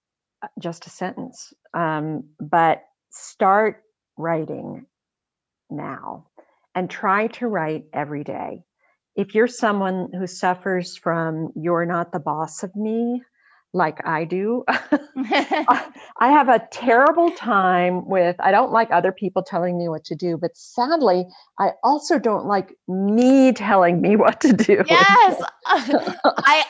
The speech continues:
Speaker 2: I resonate with that, Emily. I feel you. <laughs>
Speaker 1: So I have all this resistance to doing, you know, when I set goals for myself. So if I break it down small enough, I can do it.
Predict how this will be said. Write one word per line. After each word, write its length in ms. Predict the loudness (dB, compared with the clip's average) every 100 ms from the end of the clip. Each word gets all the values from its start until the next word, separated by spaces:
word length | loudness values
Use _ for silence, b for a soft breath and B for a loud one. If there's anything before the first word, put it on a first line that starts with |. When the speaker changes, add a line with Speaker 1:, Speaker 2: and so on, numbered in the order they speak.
| 2
Speaker 2:
I 180 | 0
resonate 600 | 4 2 2 0 0 0
with 180 | -4 -2
that, 240 | 0 2 0
Emily. 440 | 0 0 0 -2 2
I 220 | 2 2
feel 380 | 0 2 2 4
you. 920 | 2 2 2 2 2 2 0 -2 -6 B
<laughs> 80 | B B
Speaker 1:
So 260 | 0 2
I 180 | 4 4
have 180 | 4 4
all 260 | 4 4 4
this 240 | 0 0
resistance 800 | -2 0 0 -2 -2 -4 -6 -8
to 100 | -6
doing, 540 | 0 0 0 -4 -6 -6
you 80 |
know, 120 | -4 -4
when 100 | -4
I 80 |
set 260 | -4 -6 -4
goals 300 | -2 -2 -4
for 100 | -10
myself. 540 | -8 -8 -4 -2 -2
So 400 | -2 2 4 2 -2 b b b _
if 180 | 0 4
I 120 | 2
break 400 | 2 2 2 2
it 160 | -4 0
down 340 | 0 0 -4
small 480 | -10 -8 -4 -2 -2
enough, 280 | -2 -6 -6
I 120 | -10 -10
can 200 | -14 -14
do 260 | -14 -14 -12
it. 200 | -16